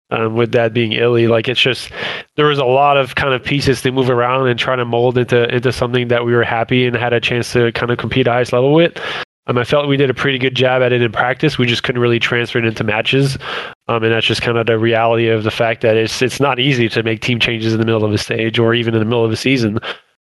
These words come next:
Um, it, it just to a point where we felt like it was ne-,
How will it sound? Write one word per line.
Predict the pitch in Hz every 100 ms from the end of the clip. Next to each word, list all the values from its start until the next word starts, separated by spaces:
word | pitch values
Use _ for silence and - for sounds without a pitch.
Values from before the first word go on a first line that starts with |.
| -
Um, | 120 117 113 120 123
it, | - 131
it | 135
just | 127 - -
to | 147
a | 120
point | 139 135
where | 123 120
we | 117 123
felt | 120 131
like | 120 120
it |
was | 117 117 110 -
ne-, | 117